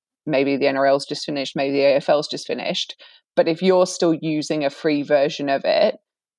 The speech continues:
you're more likely to fork out more money when that season comes around again. Britt, I can see the point and I can see what he's trying to do with this.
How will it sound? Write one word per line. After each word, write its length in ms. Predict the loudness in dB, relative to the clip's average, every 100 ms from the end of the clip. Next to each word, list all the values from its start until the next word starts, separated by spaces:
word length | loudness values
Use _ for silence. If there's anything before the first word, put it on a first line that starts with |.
| _ -6
you're 240 | 2 2
more 320 | 2 2 4 4
likely 420 | 4 2 -2 -2
to 180 | -2 -6 _ _ -20
fork 400 | 0 2 4 4
out 180 | 2
more 160 | 2 0
money 280 | 0 -2 -2
when 500 | 0 0 0 -4 -6 -12 -10
that 320 | 0 0 0
season 340 | -2 -4 -4 -4
comes 300 | -2 0 0
around 340 | 2 2 2
again. 500 | 2 2 2 -2 -6 -10 -20 _ _ _ _ _ 2
Britt, 260 | 4 2 -6 _ _ _ _ _ _ _ _ _ 0
I 140 | 0
can 180 | 2 -2
see 640 | -2 -4 0 2 2 -2 -6 _ -6
the 80 |
point 720 | -4 0 0 2 -2 -6 -8 -10 _ -2
and 120 | 0
I 100 | 0
can 200 | -2 -6
see 560 | -2 2 2 4 0 -2
what 320 | 2 2 2
he's 220 | -2 -6 -6
trying 320 | -4 -4 -4
to 100 | -8
do 240 | -4 0
with 180 | 0 -2
this. 500 | -2 0 0 -2 -14